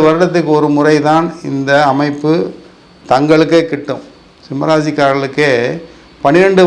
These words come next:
வருடங்களுக்கு ஒரு முறை தான் இந்த அமைப்பு கிட்டும். அப்பேற்பட்ட அமைப்பை பெற்றிருக்கிறார்கள் சிம்மராசிக்காரர்கள். லாபஸ்தானத்தில் குரு அமர்ந்து பூர்வ புண்ணிய ஸ்தானத்தை பார்க்கிறார், தைரிய ஸ்தானத்தை பார்க்கிறார்,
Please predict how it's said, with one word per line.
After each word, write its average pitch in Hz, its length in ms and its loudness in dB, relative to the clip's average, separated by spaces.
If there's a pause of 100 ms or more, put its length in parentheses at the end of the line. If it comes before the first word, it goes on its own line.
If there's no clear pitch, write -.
வருடங்களுக்கு 175 500 2
ஒரு 156 140 0
முறை 165 140 2 (100)
தான் 165 220 2
இந்த 143 180 0 (240)
அமைப்பு 147 280 0 (100)
கிட்டும். 139 320 -4 (1040)
அப்பேற்பட்ட 180 480 2 (100)
அமைப்பை 165 340 -2 (100)
பெற்றிருக்கிறார்கள் 147 800 -2 (220)
சிம்மராசிக்காரர்கள். 143 920 0 (760)
லாபஸ்தானத்தில் 170 1080 2
குரு 147 240 0
அமர்ந்து 143 400 -2 (460)
பூர்வ 190 260 4 (120)
புண்ணிய 165 260 4
ஸ்தானத்தை 143 400 -2 (100)
பார்க்கிறார், 123 480 -6 (1200)
தைரிய 180 300 4 (100)
ஸ்தானத்தை 156 400 0 (100)
பார்க்கிறார், 127 500 -4